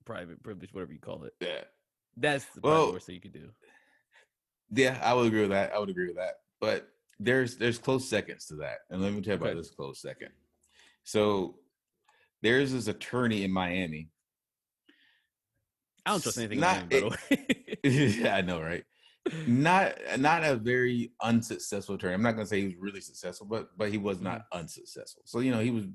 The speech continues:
Speaker 2: he was making do. And apparently, he wasn't making do enough for himself, where he decided to become a serial bank robber.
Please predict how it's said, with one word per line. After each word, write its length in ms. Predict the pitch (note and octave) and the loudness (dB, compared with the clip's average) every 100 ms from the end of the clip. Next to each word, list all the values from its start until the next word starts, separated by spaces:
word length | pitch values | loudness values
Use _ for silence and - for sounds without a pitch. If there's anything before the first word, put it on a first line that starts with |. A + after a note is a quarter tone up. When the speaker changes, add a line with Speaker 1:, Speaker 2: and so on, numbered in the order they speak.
| - - | -14 -10
Speaker 2:
he 120 | G#2 | -6
was 100 | F#2+ | -4
making 320 | F2+ D#2 D2+ | -6 -8 -10
do. 120 | C2+ - _ _ _ _ _ _ _ _ _ _ - | -12 -14 _ _ _ _ _ _ _ _ _ _ 0
And 400 | A2 A2 G#2+ G#2+ | 4 4 4 2
apparently, 840 | G#2+ - D3+ G#3 C#3+ F2 F2 A2+ - _ _ _ | -2 -4 0 2 0 -2 -4 -6 -10 _ _ _
he 180 | A#2+ C#3+ | 2 4
wasn't 280 | B2+ A2 | 4 2
making 320 | G#2 G2 F#2+ F2+ | 0 0 -2 -2
do 180 | F2+ | -2
enough 380 | E2 F#2 B2 B2+ | -2 -4 -4 -6
for 120 | D#2+ | -10
himself, 640 | D2+ C#2+ - E2 G#2+ B2 _ _ _ _ _ | -10 -14 -10 -4 -4 -6 _ _ _ _ _
where 120 | - A2+ | -4 0
he 80 | F3 | 0
decided 420 | C#3+ F#2+ F#2 G2 | 0 0 0 -2
to 60 | F2+ | -8
become 380 | - F2+ F#2 | -6 -4 -2
a 40 | F2 | -4
serial 500 | - - F2+ F2 F#2+ | -6 -4 -2 -2 -2
bank 280 | A2+ A#2 A2+ | 0 0 -2
robber. 340 | C2 - - | -6 -8 -16